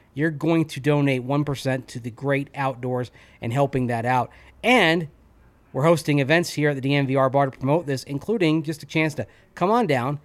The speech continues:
have a Breck Brewer seltzer, and go away with some awesome swag from Breck Brew. You can also enter to win a thirty thousand dollar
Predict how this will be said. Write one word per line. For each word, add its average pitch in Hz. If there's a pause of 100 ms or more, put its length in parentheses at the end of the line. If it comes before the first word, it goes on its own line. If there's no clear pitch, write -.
(200)
have 151
a 175
Breck 175
Brewer 190
seltzer, 131
and 147
go 160
away 165
with 151
some 143
awesome 151
swag 123
from 127
Breck 120
Brew. 131 (300)
You 170
can 185
also 190
enter 170
to 160
win 147
a 120
thirty 262 (120)
thousand 185
dollar 160